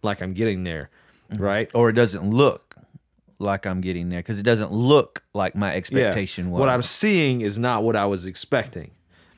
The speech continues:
Speaker 1: And therefore, I don't feel like I'm getting very far.
Speaker 2: Totally agree, man. I mean, uh, that's the trap. And, and, and guys, I hope we can maybe really hone in on that right there, is the trap is,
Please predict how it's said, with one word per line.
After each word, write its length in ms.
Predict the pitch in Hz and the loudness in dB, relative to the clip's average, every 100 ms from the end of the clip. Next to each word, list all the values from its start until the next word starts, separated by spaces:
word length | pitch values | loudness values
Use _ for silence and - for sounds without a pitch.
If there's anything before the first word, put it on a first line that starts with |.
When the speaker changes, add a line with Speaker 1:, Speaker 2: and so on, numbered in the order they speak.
| _ - | _ -6
Speaker 1:
And 140 | 107 | -2
therefore, 600 | 135 147 - 120 98 - _ | 0 0 0 0 0 -4 _
I 100 | 123 | -2
don't 180 | 110 95 | -2 -4
feel 580 | - - 156 107 90 - _ _ _ - | -4 2 4 4 0 -6 _ _ _ -4
like 200 | 113 101 | -4 -4
I'm 160 | 98 | -6
getting 300 | 104 131 101 | -2 -2 -2
very 220 | 90 80 78 | -4 -6 -8
far. 400 | - 50 50 - _ _ _ _ _ _ _ _ _ _ _ _ _ _ _ _ _ | -12 -14 -16 -20 _ _ _ _ _ _ _ _ _ _ _ _ _ _ _ _ _
Speaker 2:
Totally 280 | 185 208 175 | 6 8 8
agree, 260 | 131 170 | 6 4
man. 220 | 123 117 120 | 4 4 2
I 40 | |
mean, 280 | 123 120 110 - - - - | 2 2 0 -6 -20 -14 -10
uh, 100 | - | -8
that's 460 | 117 117 139 175 - | -4 2 2 2 0
the 160 | 165 | -2
trap. 420 | - 196 165 95 | 0 2 2 0
And, 160 | 117 117 120 | -4 -4 -2
and, 260 | 117 113 - | -2 -2 -2
and 120 | 123 | 0
guys, 280 | 127 131 123 | 4 2 2
I 80 | 117 | 4
hope 220 | 139 - | 4 4
we 100 | 123 | -2
can 180 | 127 117 | 0 0
maybe 280 | 117 117 107 | 2 2 2
really 400 | 120 127 120 - | 2 2 0 -6
hone 280 | - 131 127 | -4 2 4
in 140 | 120 110 | 4 4
on 140 | 104 | 4
that 200 | 107 - | 2 2
right 260 | 104 95 - | 0 -2 -4
there, 200 | 104 101 | -4 -2
is 260 | 104 98 - - - | -4 -6 -14 -20 -8
the 80 | 113 | -8
trap 520 | - - 160 170 - | -6 0 4 4 2
is, 640 | - 107 95 98 101 - | -4 -2 -2 -4 -6 -14